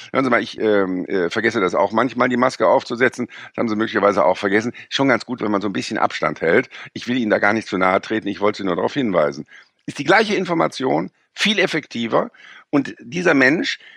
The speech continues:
wird nicht sie als aggressiv erleben und dann die Aggression an seiner Familie wieder auslassen, die er da mitgekriegt hat,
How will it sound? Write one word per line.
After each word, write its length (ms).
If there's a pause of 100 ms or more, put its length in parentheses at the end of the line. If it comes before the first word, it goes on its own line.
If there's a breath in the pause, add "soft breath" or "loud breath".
wird 260
nicht 420 (240)
sie 280
als 200
aggressiv 540
erleben 640
und 180
dann 120
die 120
Aggression 460
an 100
seiner 180
Familie 380
wieder 200
auslassen, 460
die 80
er 60
da 100
mitgekriegt 560
hat, 220